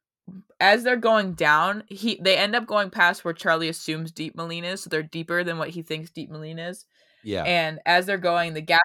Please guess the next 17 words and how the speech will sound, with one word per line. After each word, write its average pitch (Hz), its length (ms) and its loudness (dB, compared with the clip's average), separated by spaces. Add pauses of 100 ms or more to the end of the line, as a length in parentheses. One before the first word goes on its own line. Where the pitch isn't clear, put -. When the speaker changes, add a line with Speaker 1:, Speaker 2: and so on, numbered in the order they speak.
(220)
Speaker 1:
in 180 80 -6
the 160 80 0
walls 247 460 8
are, 190 140 2
like, 170 360 -2 (500)
um, 170 300 2
becoming 185 400 -2
further 185 240 8
apart. 175 500 6
They're, 165 160 2
like, 147 300 0
spluttering, 196 600 4
like, 160 120 -4
they're 165 120 0
not, 170 320 4 (100)
you 165 100 -6
know, 131 240 -4